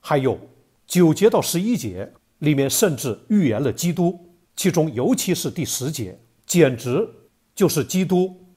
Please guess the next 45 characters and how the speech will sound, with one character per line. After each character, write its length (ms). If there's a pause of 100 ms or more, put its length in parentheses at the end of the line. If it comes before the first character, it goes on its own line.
为 180
我 140
们 120
受 240
死， 320 (400)
并 200
且 120
像 180
使 220
徒 160
信 220
经 180
里 60
面 140
所 200
说 220
的 180 (380)
下 300
到 180
阴 240
间， 260 (440)
但 200
第 140
三 260
天 240
从 180
死 200
人 180
中 240 (160)
复 240
活 240
一 140
样， 180 (420)
基 200
督 340 (280)
是 180
主 340
动 280
为 100
我 140
们 100
下 220
到 120
阴 240
间， 240